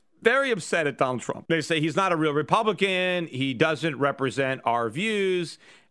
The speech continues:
And some of them are actually saying that they're going to vote for Hillary Clinton, right? Because Donald Trump is, is so far from what we believe in,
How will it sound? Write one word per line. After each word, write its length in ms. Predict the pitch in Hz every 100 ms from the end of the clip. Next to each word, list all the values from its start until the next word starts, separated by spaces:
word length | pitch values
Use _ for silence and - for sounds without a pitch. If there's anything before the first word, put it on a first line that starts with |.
| -
And 400 | 147 151 151 147 -
some 280 | - 214
of 120 | 277 220
them 400 | 143 117 131 135 _ -
are 80 | 156
actually 400 | 160 170 - 175
saying 520 | 147 175 160 156 156 139
that 200 | 143 117
they're 180 | 156
going 320 | 147 156 156 123
to 340 | - 143 139
vote 360 | 127 131 143 151
for 480 | - 147 131 127 117 _ _ _ _ _ _
Hillary 360 | 196 214 180
Clinton, 400 | 160 147 127 - - _ _ -
right? 160 | 123
Because 300 | 117 147 147
Donald 340 | 107 170 226 208
Trump 340 | - 180 175
is, 240 | - 143 -
is 180 | 151 -
so 480 | - 202 214 226
far 840 | 185 - - 185 190 185 127 104 110 _ _ - -
from 260 | - 151 139
what 220 | 151 143
we 100 | 151
believe 500 | 139 135 151 175 110
in, 220 | - -